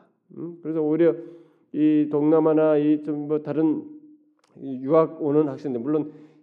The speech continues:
저 선진 사회 속에서 있는 그 이미 더 세속화된 그런 사회 속에서 우리나라 온 사람들은 뭐 별거 아니지만, 그러나 이렇게 무슨, 어, 덜한 사회, 제삼 세계권이라든가 이런 덜 문명된 사회 속에서 있는 사람들이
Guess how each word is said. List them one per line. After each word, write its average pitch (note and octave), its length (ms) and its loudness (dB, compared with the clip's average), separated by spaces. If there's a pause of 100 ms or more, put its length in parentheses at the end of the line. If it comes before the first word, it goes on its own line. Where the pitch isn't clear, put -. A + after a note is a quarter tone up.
저 B2+ 300 -4
선진 E3+ 540 -2
사회 D#3 280 -4
속에서 C#3+ 440 -8
있는 C3+ 340 -2
그 B2 160 -2
이미 C#3 300 0
더 B2+ 480 0 (200)
세속화된 D#3+ 840 -2
그런 D3+ 220 -2
사회 D#3 260 -4
속에서 D3 280 -8
우리나라 C#3 300 -2
온 C3 140 -2
사람들은 C3+ 380 -6
뭐 D3+ 140 -2
별거 C3 260 -2
아니지만, G#2+ 680 -4 (600)
그러나 F3+ 220 2
이렇게 E3+ 300 2
무슨, D3+ 480 -4
어, C3+ 480 -2 (360)
덜한 D3 640 0
사회, B2+ 320 -2
제삼 C#3 720 -8
세계권이라든가 C3 1040 0
이런 A#2+ 280 -2
덜 B2 120 -2
문명된 D3 540 2
사회 B2+ 260 -4
속에서 B2 340 -6
있는 A#2+ 220 -2
사람들이 B2 540 -2